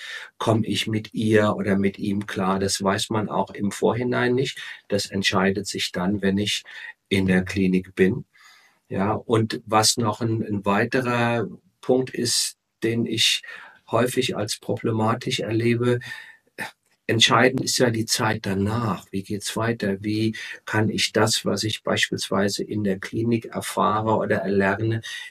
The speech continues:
wie kann ich das in meinen Alltag integrieren? Wie ist der Transfer?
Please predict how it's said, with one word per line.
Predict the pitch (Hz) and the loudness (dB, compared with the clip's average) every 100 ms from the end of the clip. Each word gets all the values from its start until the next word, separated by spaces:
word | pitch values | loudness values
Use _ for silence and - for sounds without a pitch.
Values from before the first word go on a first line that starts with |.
| - | -6
wie | 110 | -4
kann | - - 202 | -2 0 2
ich | - | 0
das | - 98 107 | 2 2 2
in | - 110 101 | -2 -2 0
meinen | 98 95 98 95 | 2 2 2 -2
Alltag | 90 98 - 104 92 | -2 -4 -2 -4 -4
integrieren? | - 101 85 - - 120 117 98 | -6 -6 -6 -8 -4 0 0 0
Wie | 101 | -2
ist | 98 - | -4 -2
der | 95 | -2
Transfer? | - 110 123 123 - 80 | 0 0 2 2 -2 -6